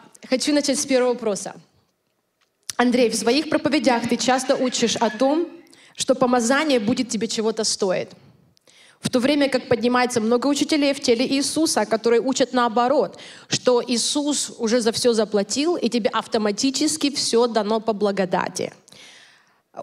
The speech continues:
Уже, а, кровью Иисуса уже всё это искуплено. Можешь ли ты подтвердить, что говорит Библия о цене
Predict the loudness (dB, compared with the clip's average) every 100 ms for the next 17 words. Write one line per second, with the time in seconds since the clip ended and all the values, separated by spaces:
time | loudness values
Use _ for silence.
0 | -2 0 2 0 2 0 0 -2 -2 0
1 | 2 2 2 2 2 0 0 -2 0 -2
2 | -2 -10 -16 _ -6 0 2 2 2 0
3 | -2 -2 -2 0 0 -2 -6 -8 -2 0
4 | 2 0 0 -2 -2 0 0 -2 -4 -2
5 | 0 2 2